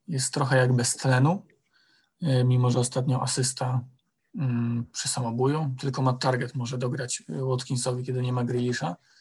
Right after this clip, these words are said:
Nie zanotował żadnej, e, dużej okazji, odkąd Grealisha, e, nie ma, a wcześniej, e, zanotował takich osiem w jedenastu meczach, także prawie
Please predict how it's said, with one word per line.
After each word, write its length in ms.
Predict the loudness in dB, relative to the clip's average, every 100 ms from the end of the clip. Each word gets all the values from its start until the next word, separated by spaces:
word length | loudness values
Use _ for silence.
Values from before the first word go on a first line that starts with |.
| _ _ _ -6
Nie 200 | 0 4
zanotował 480 | 4 4 6 6 6
żadnej, 460 | 4 4 0 0 -4 _ _ _ _ -6
e, 220 | -4 0
dużej 300 | 2 4 4
okazji, 500 | 4 4 2 0 -10 _ _ _
odkąd 460 | -10 -6 -6 -6 -6
Grealisha, 520 | -2 2 2 0 -2
e, 40 | -4 -6 -6 -8 -6 0
nie 180 | 2 4
ma, 220 | 4 0 -6 _ _ _ _ _ _ -6
a 100 | -6
wcześniej, 680 | -2 -2 0 2 2 2 0
e, 640 | -4 -2 0 0 0 -2 -4
zanotował 800 | -2 -2 0 2 4 2 0 -6 _ _ _ _ _ _ -8
takich 340 | -8 -6 -6 0
osiem 380 | 2 2 -4 -8 _
w 80 | -2
jedenastu 460 | 0 2 0 0 -4
meczach, 320 | -4 -6 -14
także 180 | -12 -12 -14 _ _
prawie 380 | 0 0 0 -4